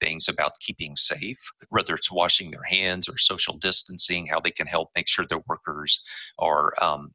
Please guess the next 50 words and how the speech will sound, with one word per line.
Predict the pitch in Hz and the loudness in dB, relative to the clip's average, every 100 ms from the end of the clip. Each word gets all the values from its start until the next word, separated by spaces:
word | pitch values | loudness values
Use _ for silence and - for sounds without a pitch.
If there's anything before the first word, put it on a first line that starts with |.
| - | -6
equipped | - - - - | -4 -4 -4 -6
with, | 85 85 - | -6 -6 -2
uh, | 76 73 | 0 0
the, | 71 - - - - | -2 -10 -16 -12 -6
the | 90 | -4
knowledge | 82 80 85 85 - | 0 2 2 0 -2
that | - | -2
they | - | -4
need | 85 80 | -4 -4
around | 80 80 73 - | -6 -4 -4 0
that. | 78 80 82 - - - - | 0 0 -2 -8 -10 -10 -4
And | 120 | -2
also, | 117 - 151 139 135 - | 2 2 2 0 -2 0
um, | 123 123 120 _ - | 4 2 0 _ -6
employers | 120 - 139 135 | -4 0 2 2
are | 123 117 | 2 4
also | 127 - | 4 2
trying | 123 113 113 | 2 0 0
to | 101 | -2
understand | 104 110 - 110 | 0 2 2 2
what | 104 110 | -2 -4
their | 104 | -4
role | 90 98 101 | -2 -2 0
is | 101 101 98 - - - | 0 0 2 2 0 -8
in | - 95 | -2 -2
helping | 104 98 - 101 98 - | 0 -2 2 0 0 -4
people | 117 113 104 | -2 -2 -4
who | 110 98 | -2 2
are | 98 95 - | 4 4 2
at | 92 | 0
home | 98 104 101 | -2 -2 -6
working | 95 101 - 104 98 101 - - | -2 -2 0 0 -2 -6 -10 -4
and | 107 | -2
also | 98 107 110 | 2 2 2
trying | - 98 101 | 0 0 0
to | 95 | -2
take | 110 - | -2 -2
care | 104 104 | -2 -4
of | |
their | 101 95 | -2 0
children | - 107 135 98 82 | 2 2 0 -4 -4
and | 87 | -8
provide | - 92 - - | -6 -6 -4 -6
for | - 98 | -6 -6
the | - | -2
education | 87 - - 90 - | 0 -2 0 0 0
of | 85 | 0
their | 82 82 | -4 0
children | - 127 113 50 - | 2 0 -4 -8 -6
too. | - - | -4 -2